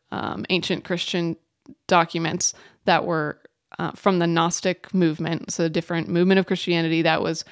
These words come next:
pretty heavily condemned by, um, the early church. And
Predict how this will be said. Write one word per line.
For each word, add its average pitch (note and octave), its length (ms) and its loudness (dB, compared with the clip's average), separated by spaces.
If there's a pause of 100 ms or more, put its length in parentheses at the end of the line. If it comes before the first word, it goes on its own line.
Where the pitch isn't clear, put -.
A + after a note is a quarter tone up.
(180)
pretty B3+ 180 6
heavily F#3 340 4
condemned E3+ 640 0
by, E3+ 380 0 (520)
um, G#3+ 340 -6
the - 120 -2
early F#3 260 2
church. - 400 -2 (380)
And C#5 120 0